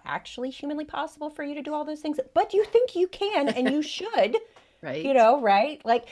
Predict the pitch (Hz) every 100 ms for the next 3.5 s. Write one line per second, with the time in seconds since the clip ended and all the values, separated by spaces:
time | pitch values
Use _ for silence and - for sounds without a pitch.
0 | - 214 254 277 285 285 349 240 233 208
1 | 202 240 - 277 254 240 233 262 202 220
2 | - 220 214 220 226 226 - 208 196 190
3 | 180 165 156 165 247